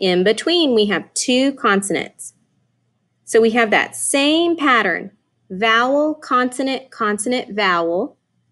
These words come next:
vowel, consonant, consonant, vowel,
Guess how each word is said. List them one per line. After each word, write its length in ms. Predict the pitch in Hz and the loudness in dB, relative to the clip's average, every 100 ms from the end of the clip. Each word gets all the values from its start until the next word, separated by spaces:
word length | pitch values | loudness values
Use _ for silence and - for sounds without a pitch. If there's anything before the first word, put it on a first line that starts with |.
| _ | _
vowel, 640 | 185 190 190 190 226 277 302 | -8 -2 2 2 2 2 -2
consonant, 680 | - 233 226 - 262 262 | -4 -4 -2 -4 -6 -8
consonant, 640 | - 202 196 196 226 226 | -6 -4 -4 -2 -4 -2
vowel, 600 | 196 180 160 156 175 208 | -2 -2 0 0 -2 -4